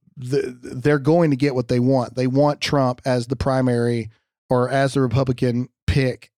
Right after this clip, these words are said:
in, in the general election. That's what they want, 'cause they think they can beat him. I think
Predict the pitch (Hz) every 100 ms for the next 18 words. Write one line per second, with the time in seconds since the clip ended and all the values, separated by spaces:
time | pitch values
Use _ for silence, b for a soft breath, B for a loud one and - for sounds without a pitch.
0 | _ 131 127 127 - 127 123 120 127 123
1 | 120 120 120 123 123 - 104 117 117 127
2 | 123 120 127 120 - 131 110 127 117 120
3 | 120 113 120 95 85 _ _ _ _ 131
4 | 127 147 139 -